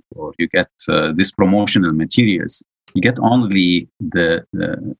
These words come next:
uh, the headers or the titles of the topics. And sometimes this is not enough to understand what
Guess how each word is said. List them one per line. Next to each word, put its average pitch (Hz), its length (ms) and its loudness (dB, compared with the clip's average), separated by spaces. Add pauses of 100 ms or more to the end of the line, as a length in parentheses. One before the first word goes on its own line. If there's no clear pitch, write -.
(140)
uh, 82 120 -4
the 82 120 2
headers 85 600 -2
or 85 240 0
the 80 380 -2
titles 87 680 0 (360)
of - 180 0
the 87 80 2
topics. - 560 -2
And - 160 2
sometimes 185 560 2
this 127 180 0
is 110 120 2
not 117 220 2
enough 101 280 2
to - 100 0
understand 87 680 0 (500)
what 92 420 0